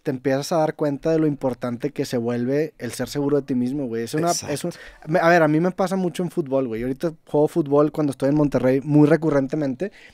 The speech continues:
Speaker 1: y nunca he sido muy bueno en fútbol. Es,
Speaker 2: Ujú.
Speaker 1: era, era bueno o decente.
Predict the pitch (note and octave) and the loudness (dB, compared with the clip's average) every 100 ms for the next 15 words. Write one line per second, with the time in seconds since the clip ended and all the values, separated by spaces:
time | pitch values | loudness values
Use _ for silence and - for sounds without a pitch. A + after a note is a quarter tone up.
0 | _ B2+ C#3+ D3+ F3 - F#3+ E3+ D#3+ D3+ | _ -6 -4 -2 0 4 4 4 2 2
1 | D3+ D3 B2+ E3 D#3 B2 A#2+ A#2 B2 C#3 | -2 -4 -4 -2 -2 -6 -10 -8 -6 -6
2 | C#3+ C#3 D3 D3 D3 D3+ D#3 C3 A#2 - | -4 -2 0 0 0 -2 -4 -6 -6 -4
3 | C#3 C3+ A2 | -6 -6 -10